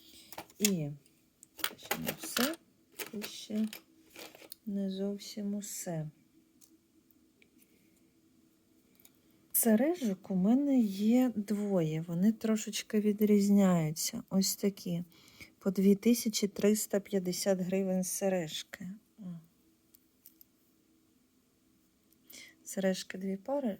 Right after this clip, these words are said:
а все інше в мене по одному.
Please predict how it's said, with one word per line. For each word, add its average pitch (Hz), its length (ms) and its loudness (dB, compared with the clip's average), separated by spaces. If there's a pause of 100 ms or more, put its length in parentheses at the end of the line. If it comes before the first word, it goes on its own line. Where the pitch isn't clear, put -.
а 185 100 -12
все - 380 -8
інше 220 500 -4
в 190 40 -6
мене 202 380 -4
по 196 280 -8
одному. 190 560 -4